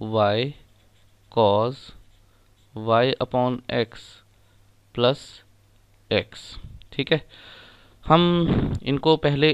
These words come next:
एक फंक्शन फॉर्म में लेके आते हैं या डिफरेंशियल इक्वेशन फॉर्म में लेके आते हैं, ठीक है। मैंने दो चीज़ें यूज़ की हैं, डिफरेंशियल इक्वेशन और डिफरेंशियल फंक्शन। देखते हैं y cos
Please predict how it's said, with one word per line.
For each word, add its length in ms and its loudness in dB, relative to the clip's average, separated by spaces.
एक 220 -4
फंक्शन 420 -2
फॉर्म 240 2
में 100 2
लेके 280 2
आते 240 2
हैं 200 -6
या 100 0
डिफरेंशियल 580 -2
इक्वेशन 440 -2
फॉर्म 220 0
में 120 0
लेके 280 0
आते 280 0
हैं, 160 -8
ठीक 180 -6
है। 100 0
मैंने 140 0
दो 160 4
चीज़ें 260 0
यूज़ 360 0
की 140 -4
हैं, 200 -6
डिफरेंशियल 500 -2
इक्वेशन 440 -4
और 120 -2
डिफरेंशियल 460 -6
फंक्शन। 440 -8
देखते 360 -6
हैं 200 -6
y 500 2
cos 460 2